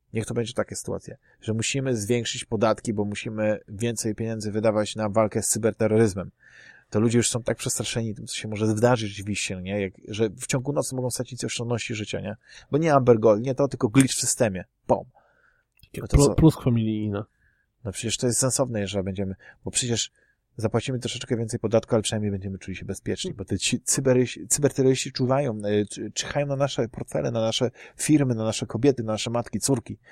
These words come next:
Speaker 1: więc, wiesz, musisz się bronić. No i no, t-, tego się obawiam, ale oczywiście w, w, w,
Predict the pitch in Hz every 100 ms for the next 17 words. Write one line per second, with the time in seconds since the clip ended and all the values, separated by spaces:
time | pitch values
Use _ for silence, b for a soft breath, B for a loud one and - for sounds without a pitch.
0 | b b 107 101 - - _ _ - -
1 | - - _ - 120 - - 135 123 101
2 | 139 151 160 - B B B B B B
3 | B _ _ _ - 156 156 - 147 _
4 | - - 196 180 139 107 95 95 123 139
5 | 143 147 - 151 139 131 - 147 131 117
6 | - 120 117 117 - 80 - -